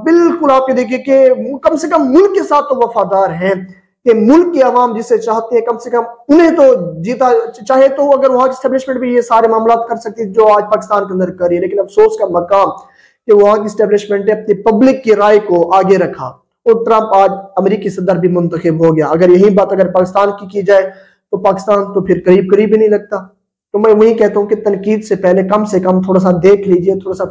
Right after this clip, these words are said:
पढ़ लीजिए, थोड़ा सा लिख लीजिए, ताकि आपको समझ में आ सके कि जब हम जमहूरियत की बात करते हैं तो जमहूरियत का मयार वो होना चाहिए जो कि यूरोप ममालिक के अंदर है।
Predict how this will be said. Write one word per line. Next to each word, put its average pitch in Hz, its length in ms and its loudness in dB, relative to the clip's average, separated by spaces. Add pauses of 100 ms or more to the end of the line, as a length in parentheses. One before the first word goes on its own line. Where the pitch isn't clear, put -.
(100)
पढ़ 202 140 2 (100)
लीजिए, 180 220 0
थोड़ा 190 180 -4
सा 190 120 -6
लिख 202 260 -2
लीजिए, 190 160 0
ताकि 190 300 0
आपको 202 260 2
समझ 220 260 0
में 202 140 -2
आ 175 100 2
सके 185 320 -2
कि - 600 -6
जब 196 180 4
हम 202 160 0
जमहूरियत 190 480 2
की 208 80 -2
बात 196 320 0
करते 190 240 -2
हैं 202 80 2
तो 220 180 -4
जमहूरियत 185 540 0
का 196 100 2
मयार 190 360 4
वो 190 220 4
होना 202 180 2
चाहिए 202 240 -2
जो 214 140 -8
कि 208 180 -6
यूरोप 208 340 2
ममालिक 185 240 2
के 185 100 -4
अंदर 165 220 -6
है। 127 200 -18